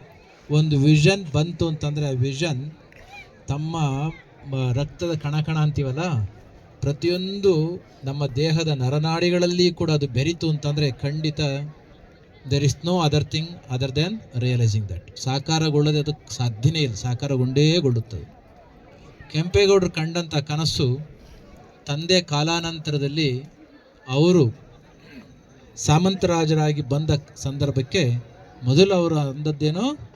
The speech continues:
ಬೆಂಗಳೂರನ್ನ ಕಟ್ಟಿತ್ತು. ಯಾಕೆ ಅದು ಬಂದದ್ದು? ಚಿಕ್ಕ ವಯಸ್ಸಿನಲ್ಲಿ ಈ ಕನಸನ್ನ ಕಂಡ್ರು. ಆ ಕಂಡ ಕನಸು ಅವಕಾಶ ಸಿಕ್ಕಾಗ ಸಾಕಾರ ಆಯ್ತು. ಅದಕ್ಕೆ ಚಿಕ್ಕ ವಯಸ್ಸಿನ ಮಕ್ಕಳು, ವಿದ್ಯಾರ್ಥಿಗಳು, ವಿದ್ಯಾರ್ಥಿನಿಯರು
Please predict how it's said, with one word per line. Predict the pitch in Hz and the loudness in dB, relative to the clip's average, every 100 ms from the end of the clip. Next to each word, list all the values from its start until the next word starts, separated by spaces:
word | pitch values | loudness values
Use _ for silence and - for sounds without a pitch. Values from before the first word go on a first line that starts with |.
| - | -6
ಬೆಂಗಳೂರನ್ನ | 120 139 139 127 123 190 - | -4 -2 0 2 0 -2 -6
ಕಟ್ಟಿತ್ತು. | 190 - - - - - - - - - - 139 | -6 -6 -8 -14 -20 -20 -20 -20 -20 -20 -14 -6
ಯಾಕೆ | 143 156 | -4 -4
ಅದು | 147 | -4
ಬಂದದ್ದು? | 147 151 151 160 226 262 - - | -4 -2 -2 0 0 -2 -10 -12
ಚಿಕ್ಕ | 156 - | -12 -4
ವಯಸ್ಸಿನಲ್ಲಿ | 147 135 117 165 151 | -2 -2 -2 -4 -6
ಈ | |
ಕನಸನ್ನ | - 123 127 151 151 | -4 -4 -4 -4 -4
ಕಂಡ್ರು. | 131 113 113 214 - - - - - 117 | -4 -4 -6 -10 -16 -20 -20 -20 -14 -8
ಆ | |
ಕಂಡ | 113 139 156 175 | -6 -6 -4 -6
ಕನಸು | 175 147 151 - 143 147 - - - - | -4 -2 -2 0 -2 -2 -8 -20 -20 -6
ಅವಕಾಶ | 123 139 170 175 | -4 -2 0 0
ಸಿಕ್ಕಾಗ | 156 120 131 - 139 139 220 277 - - - - - - - - | 0 -4 -8 -4 -2 0 -2 -2 -10 -20 -20 -20 -20 -20 -20 -18
ಸಾಕಾರ | - 135 139 123 | -4 -4 -2 -2
ಆಯ್ತು. | 104 95 - 107 - - - | 0 -2 -6 -12 -14 -20 -10
ಅದಕ್ಕೆ | 120 127 | -8 -8
ಚಿಕ್ಕ | 127 151 147 | -10 -12 -8
ವಯಸ್ಸಿನ | 147 135 123 127 | -4 -4 -4 -4
ಮಕ್ಕಳು, | 123 123 151 135 139 - - - - - - | -6 -6 -4 -4 -6 -12 -20 -20 -20 -16 -10
ವಿದ್ಯಾರ್ಥಿಗಳು, | 127 135 139 131 131 120 120 | -4 -2 -4 -4 -2 2 2
ವಿದ್ಯಾರ್ಥಿನಿಯರು | 120 113 131 143 - 135 123 117 110 113 | 2 0 0 -2 -6 -6 -2 0 0 0